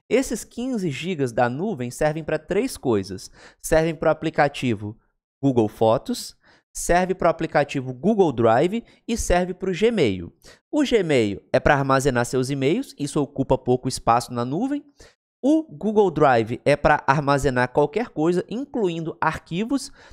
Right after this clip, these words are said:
e o Google Fotos é pra armazenar fotos e vídeos. Então você tem quinze gigas dividido nesses três aplicativos, então você tem de forma gratuita. Quem tem iPhone, que é o celular que tem a maçãzinha na parte de trás,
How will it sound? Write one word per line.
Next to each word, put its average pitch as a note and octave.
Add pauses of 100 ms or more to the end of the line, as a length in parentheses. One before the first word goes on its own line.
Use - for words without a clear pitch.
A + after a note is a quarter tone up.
(180)
e C#4+
o A3+
Google G3
Fotos G3
é B3
pra B3
armazenar G#3
fotos D#3+
e G#3
vídeos. C3+ (260)
Então F#3
você G#3
tem G#3
quinze A#3
gigas D#3 (360)
dividido F3+
nesses F3
três D#3
aplicativos, E3
então F#3
você F#3+
tem D3+
de D3+
forma D3
gratuita. D#3 (420)
Quem C#4+
tem E3
iPhone, D#3+ (220)
que D3+
é D3+
o D3+
celular C#3
que -
tem C#3
a B2
maçãzinha B2+
na A2+
parte G#2
de A2
trás, D3+